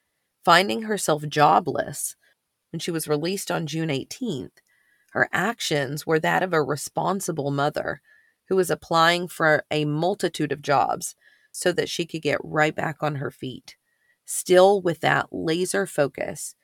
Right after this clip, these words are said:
to gain back custody of the daughter she loves so much. We know, based on witness statements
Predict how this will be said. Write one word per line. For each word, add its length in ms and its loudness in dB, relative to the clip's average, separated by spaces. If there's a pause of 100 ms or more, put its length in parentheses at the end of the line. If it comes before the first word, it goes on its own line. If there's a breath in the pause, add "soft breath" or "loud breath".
(260)
to 100 -4
gain 300 0
back 240 2
custody 600 -4
of 100 -6
the 100 -2
daughter 360 0
she 160 -8
loves 260 -6
so 180 -8
much. 600 -12 (1300 soft breath)
We 140 2
know, 240 6
based 300 2
on 180 2
witness 340 0
statements 600 -4